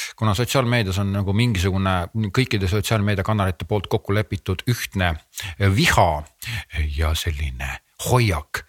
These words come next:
sihukese asja suhtes nagu M P kolm, siis sunnitakse, surutakse kõiki asju tegema, äh, videoformaadis, ka heli. Ja audiogramm ongi selline asi, mm, mis, äh,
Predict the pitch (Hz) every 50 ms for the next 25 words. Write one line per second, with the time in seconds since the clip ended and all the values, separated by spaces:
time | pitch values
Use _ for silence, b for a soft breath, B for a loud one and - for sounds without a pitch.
0 | b b b - - 139 - - 110 123 - - 95 92 87 - - - - 92
1 | 90 101 110 - - - - - 120 117 104 87 78 73 73 73 76 - - _
2 | B B B B B B - - 92 - - - - - 139 151 143 - - -
3 | 92 - 101 98 120 127 101 - - 82 - 101 110 113 - - 101 98 - 82
4 | - 101 101 - 90 82 80 80 80 78 76 73 - _ _ _ - 76 73 71
5 | 71 71 - - - - 113 - - 80 76 69 71 71 - - - 80 82 92
6 | 95 85 80 80 - - _ _ - - 151 139 - 143 123 85 65 58 - -
7 | _ _ B B B B B B B 98 110 165 196 185 131 107 - 110 104 110
8 | 139 175 170 127 101 - 147 143 127 107 107 151 202 202 - 156 131 113 107 -
9 | _ - 107 107 104 101 98 98 92 - B B B B B B B B 107 113
10 | 110 101 - - - - - 104 101 101 98 95 95 92 95 92 92 92 92 92